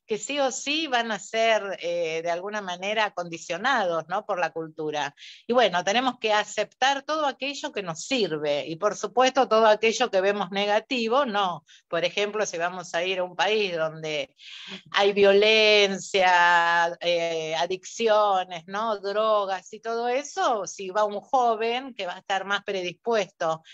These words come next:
a ser condicionado, ¿no? Que los papás lo puedan cuidar, y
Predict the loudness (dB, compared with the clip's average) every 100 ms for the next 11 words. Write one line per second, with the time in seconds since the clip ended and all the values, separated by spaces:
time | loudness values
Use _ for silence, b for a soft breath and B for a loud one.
0 | B -4 -2 2 2 2 0 0 -4 -2
1 | 0 4 4 4 0 0 -2 -2 -4 -4
2 | -2 0 2 4 2 -2 -10 -8 -4 -4
3 | -6 -12 -6 0 2 4 2 -2 _ B
4 | B B B -4 0 0 0 -2 -2 -6
5 | -10